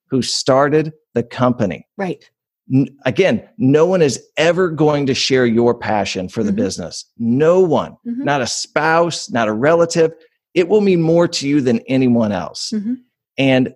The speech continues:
Speaker 1: that comes across in those sales meetings. It just,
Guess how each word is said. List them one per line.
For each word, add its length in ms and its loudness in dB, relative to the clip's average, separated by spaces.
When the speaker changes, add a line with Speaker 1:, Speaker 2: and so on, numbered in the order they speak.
Speaker 1:
that 300 -2
comes 320 0
across 720 -2
in 160 2
those 200 2
sales 440 2
meetings. 580 -4
It 80 -2
just, 260 0